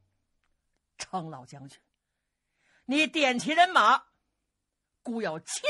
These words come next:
自指挥兵将进兵荆州。”谋士张昭、张子布赶紧跟孙权说：“主公息怒，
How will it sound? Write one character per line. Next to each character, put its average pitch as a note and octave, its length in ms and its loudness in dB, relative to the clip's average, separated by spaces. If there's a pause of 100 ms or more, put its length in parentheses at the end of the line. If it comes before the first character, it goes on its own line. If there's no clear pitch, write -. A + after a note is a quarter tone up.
(200)
自 A4+ 220 -6
指 G#3 180 -10
挥 A3+ 180 -6
兵 B3 220 -8
将 G#3+ 120 -6 (180)
进 C4 380 -8
兵 A4+ 220 -10
荆 G4 200 -10
州。” G#4 60 2 (1900)
谋 C#4+ 300 6
士 A3 240 -2
张 B3+ 300 4
昭、 A#3 180 2
张 A3+ 220 -2
子 F3 160 -8
布 F3 300 -8
赶 G3 360 -2 (140)
紧 G3 180 -10
跟 F3 160 -6
孙 F#3 240 -10
权 E3 220 -12
说 F3+ 180 -8 (300)
：“主 D#3+ 320 -4
公 F3+ 200 -10
息 E3+ 280 -12
怒， D3+ 160 -16